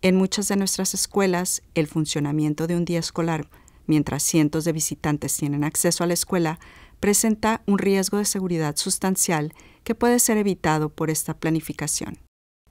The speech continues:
Queremos conocer su opinión. Las dos opciones de calendario están disponibles para que las vean en la página web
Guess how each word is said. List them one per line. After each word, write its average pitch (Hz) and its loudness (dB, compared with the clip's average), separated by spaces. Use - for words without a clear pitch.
Queremos 254 6
conocer 247 2
su - 0
opinión. 196 2
Las 151 -2
dos 156 0
opciones 170 0
de 175 0
calendario 165 2
están 156 0
disponibles 160 0
para 151 -4
que - -8
las 147 -4
vean 160 2
en 147 0
la 135 -6
página 180 -2
web 165 2